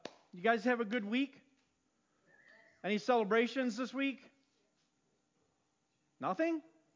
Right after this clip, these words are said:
I know there was a couple of birthdays. Yeah, we won't single people out. Maybe you celebrated National Prime Rib Day or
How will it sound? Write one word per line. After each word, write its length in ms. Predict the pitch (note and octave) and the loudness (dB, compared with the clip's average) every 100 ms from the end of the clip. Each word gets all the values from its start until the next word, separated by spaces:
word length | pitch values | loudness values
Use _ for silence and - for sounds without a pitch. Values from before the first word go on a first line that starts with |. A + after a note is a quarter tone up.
| _ _ _ _ _ - | _ _ _ _ _ -2
I 80 | E3+ | 4
know 240 | C#4+ F4+ | 6 6
there 100 | C#4+ | 4
was 140 | A3 | 0
a 40 | F#3 | 0
couple 300 | B3 F3+ F3+ | 0 0 0
of 100 | D3 | 2
birthdays. 640 | A#3 D4 - B2+ C3 F#3 - _ _ _ _ _ _ _ _ _ _ _ _ _ _ _ _ _ _ _ _ - D#3+ | 2 2 -2 -2 -4 -8 -14 _ _ _ _ _ _ _ _ _ _ _ _ _ _ _ _ _ _ _ _ -18 -12
Yeah, 140 | D#3+ | -8
we 140 | E3 | -4
won't 180 | E3 D#3 | -4 -4
single 300 | - D#3+ C#3+ | -4 -6 -6
people 340 | B2 C#3 C3 B2+ | -8 -10 -4 -4
out. 300 | A#2 A#2 - _ _ _ _ _ _ _ _ A3+ A3 - _ _ _ _ _ A3 _ _ _ _ _ _ _ _ _ _ _ _ _ - E3 D#3+ F#3+ | -4 -6 -12 _ _ _ _ _ _ _ _ _ -20 -20 _ _ _ _ _ _ _ _ _ _ _ _ _ _ _ _ _ _ _ -10 -10 -10 -2
Maybe 260 | A3 A#3 A#3 | 0 2 2
you 140 | A#3 | 0
celebrated 720 | - A#3 A3+ A3 G#3+ G3+ F3+ | 2 2 4 2 2 2 0
National 320 | G3 G3+ G#3 | -2 -2 -4
Prime 280 | F3 G3+ F#3+ | -2 0 0
Rib 220 | F#3 G3+ | -2 -2
Day 300 | G#3 A#3 B3 A#3 | -2 -2 -6 -10
or 380 | D3+ D3 C#3+ | -6 -4 -6